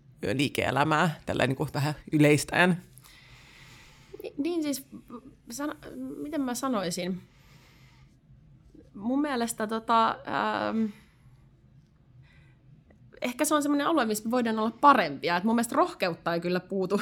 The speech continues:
Speaker 2: <laughs> niinku suom-, suomala-, sa-, suomalaisista yrityksistä myöskään, mutta tota, ehkä me voitaisiin olla vielä parempia, parempia, ähm, siinä tavallaan e-, epäonnistumisistakin niinku puhumisessa, jotta me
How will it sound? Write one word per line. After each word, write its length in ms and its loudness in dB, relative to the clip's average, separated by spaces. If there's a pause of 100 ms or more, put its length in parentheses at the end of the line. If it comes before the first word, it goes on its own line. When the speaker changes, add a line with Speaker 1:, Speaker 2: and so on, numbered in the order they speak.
Speaker 2:
<laughs> 0 -
niinku 260 6
suom-, 420 2
suomala-, 480 0 (160)
sa-, 200 2 (220)
suomalaisista 500 2
yrityksistä 680 -2
myöskään, 500 0
mutta 300 -4
tota, 320 0 (480)
ehkä 160 -2
me 100 0
voitaisiin 300 -2
olla 120 0
vielä 200 4
parempia, 640 2 (440)
parempia, 560 2 (640)
ähm, 680 0
siinä 360 2
tavallaan 500 2
e-, 160 2
epäonnistumisistakin 1200 2
niinku 180 -2
puhumisessa, 720 0 (240)
jotta 260 -4
me 140 0